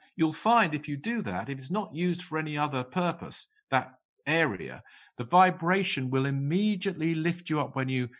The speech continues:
step into it or when you sit in it. And that will help you.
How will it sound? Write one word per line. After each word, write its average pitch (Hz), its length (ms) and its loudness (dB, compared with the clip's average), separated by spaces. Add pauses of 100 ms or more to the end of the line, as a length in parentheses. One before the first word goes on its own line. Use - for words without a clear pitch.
(160)
step - 500 -2
into 156 240 -4
it 92 80 -4
or 101 80 -6
when 113 140 -4
you 113 80 -4
sit 175 480 -2
in 143 100 -2
it. 92 140 -6 (320)
And 131 160 0
that 170 180 0
will 165 120 -2
help - 440 0
you. 92 240 -6